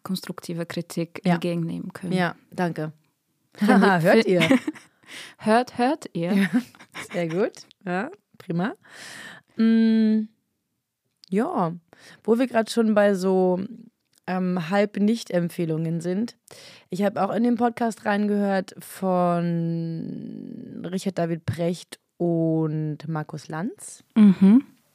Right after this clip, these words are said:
Speaker 2: Ja, hat mir auch nicht so gut gefallen.
Speaker 1: Alles klar.
Speaker 2: Gut.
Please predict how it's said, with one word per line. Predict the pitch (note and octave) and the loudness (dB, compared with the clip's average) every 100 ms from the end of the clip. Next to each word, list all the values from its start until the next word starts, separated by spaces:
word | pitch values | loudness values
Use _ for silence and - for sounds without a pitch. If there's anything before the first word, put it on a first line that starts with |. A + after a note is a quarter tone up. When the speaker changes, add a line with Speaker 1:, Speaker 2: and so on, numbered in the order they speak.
| _ _ _ _ _ - - _ _ _ _ | _ _ _ _ _ -20 -20 _ _ _ _
Speaker 2:
Ja, | F4 A3+ D3 | -2 -2 -4
hat | F#3+ - | -6 0
mir | G#3 G#3 | 0 0
auch | E3 | 0
nicht | E3 C#3 | -2 -4
so | - | -12
gut | - | -14
gefallen. | - - D3+ F3+ - _ _ - | -16 -14 -12 -12 -18 _ _ 0
Speaker 1:
Alles | G3+ G3+ - | 2 2 -2
klar. | - C#3+ - _ _ - - _ _ | -6 -6 -8 _ _ -20 -20 _ _
Speaker 2:
Gut. | - - - | -16 -14 -14